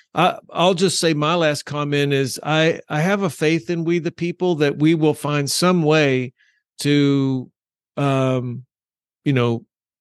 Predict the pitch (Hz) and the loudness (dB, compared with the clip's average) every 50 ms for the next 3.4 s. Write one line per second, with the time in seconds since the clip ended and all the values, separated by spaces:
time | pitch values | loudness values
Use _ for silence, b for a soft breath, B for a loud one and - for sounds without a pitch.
0 | _ _ _ _ _ _ - - 160 160 147 - 156 143 - - - 135 135 139 | _ _ _ _ _ _ -4 0 0 0 2 0 0 -2 0 0 2 2 2 2
1 | 139 - 135 139 139 135 - 147 143 143 - 135 131 - - 143 139 135 139 139 | 0 0 -2 -2 -2 0 0 0 0 0 0 -4 -6 -4 0 2 2 4 4 2
2 | 135 123 135 131 135 135 135 135 131 135 139 143 151 143 - 143 127 110 131 135 | 2 0 0 -2 -2 -2 -2 -2 -2 0 2 2 2 0 -2 -4 -6 -4 -4 -4
3 | 139 - 131 123 120 117 b | -4 -2 -2 -2 -2 -4 b